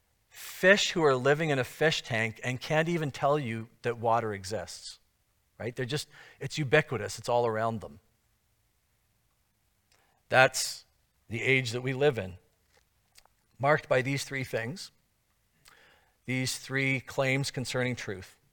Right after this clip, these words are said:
And yet, as Christians, each of those three claims are an affront to our biblical worldview.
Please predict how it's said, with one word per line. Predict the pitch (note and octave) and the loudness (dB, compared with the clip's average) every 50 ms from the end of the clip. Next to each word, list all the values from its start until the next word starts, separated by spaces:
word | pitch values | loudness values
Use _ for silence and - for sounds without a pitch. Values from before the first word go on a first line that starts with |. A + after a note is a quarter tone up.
| _ _ _ _ _ _ _ _ _ _ _ _ _ _ _ _ _ _ _ _ _ _ - - - - - - - - - - _ - | _ _ _ _ _ _ _ _ _ _ _ _ _ _ _ _ _ _ _ _ _ _ -20 -20 -20 -20 -20 -18 -20 -20 -20 -16 _ -4
And | - D#3 | 4 8
yet, | E3+ F3+ F3 | 10 10 10
as | E3+ E3 - | 8 4 2
Christians, | - - A3 G#3+ - - - G#2+ G2+ A2 A#2 - - - - _ _ _ _ _ _ _ _ _ _ _ _ _ _ _ _ _ _ _ _ _ _ _ _ _ _ _ _ _ _ _ _ _ _ _ _ - | 4 4 4 4 4 0 -4 -6 -6 -8 -10 -10 -10 -10 -12 _ _ _ _ _ _ _ _ _ _ _ _ _ _ _ _ _ _ _ _ _ _ _ _ _ _ _ _ _ _ _ _ _ _ _ _ 0
each | - F3 G#3 G#3 - - - - | 2 2 2 2 0 -2 0 2
of | D#3+ E3+ C#3+ C3+ | 2 2 4 6
those | D3+ D3 D3+ D#3 - - | 6 6 6 6 2 -2
three | - - C3 C3+ C3+ C3+ C#3 C3+ C3+ A#2+ - _ _ _ _ _ _ - | -6 -6 -4 -2 -2 -2 -2 -2 -4 -6 -10 _ _ _ _ _ _ -10
claims | - - C3+ B2+ A2+ F#2+ F#2+ F2 - - - - - _ _ _ _ _ _ _ _ _ _ _ _ _ _ _ _ _ _ _ _ _ _ _ _ _ _ - | -4 -2 0 0 0 -2 -4 -10 -12 -14 -14 -14 -16 _ _ _ _ _ _ _ _ _ _ _ _ _ _ _ _ _ _ _ _ _ _ _ _ _ _ 2
are | A#2 B2+ C3 | 4 4 4
an | B2+ | 2
affront | B2+ - - - - B2 A2+ A2+ A2 A2 - - _ _ _ _ _ _ _ _ _ _ _ _ _ _ _ _ _ _ _ _ _ | 0 -4 -4 -2 0 0 0 0 -4 -8 -14 -20 _ _ _ _ _ _ _ _ _ _ _ _ _ _ _ _ _ _ _ _ _
to | - C3 A#2+ | -4 0 2
our | A#2+ B2 A#2 | 4 4 2
biblical | G2 B2 A#2+ A2+ A2+ A#2 - - A#2 A#2 A2+ A2 A2 - _ _ _ _ _ _ _ - | 2 -2 -2 -2 -2 -4 -4 -2 -2 -2 -2 -2 -4 -10 _ _ _ _ _ _ _ -12
worldview. | A2 A2 A2 A2 G#2+ F#2 F2 G#2 F#2+ F#2 | -8 -6 -6 -6 -8 -8 -10 -10 -12 -12